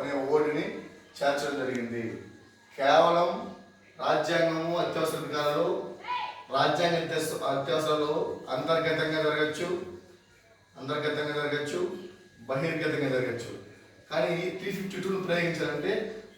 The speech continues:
బహిర్గతంగా జరిగితే మాత్రమే ప్రయోగిస్తారు తప్ప అంతర్గతంగా జరిగితే ఇది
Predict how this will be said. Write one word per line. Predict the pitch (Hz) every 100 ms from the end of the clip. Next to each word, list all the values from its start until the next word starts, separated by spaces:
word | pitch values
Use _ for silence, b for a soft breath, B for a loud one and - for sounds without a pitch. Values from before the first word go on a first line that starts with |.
| -
బహిర్గతంగా | 165 185 180 180 175 170 156
జరిగితే | 160 156 156 147
మాత్రమే | 151 151 175 175
ప్రయోగిస్తారు | 151 151 147 147 - -
తప్ప | - - - B B B -
అంతర్గతంగా | - - 190 170 170 160 151
జరిగితే | 147 147 170 214 - - 151
ఇది | 160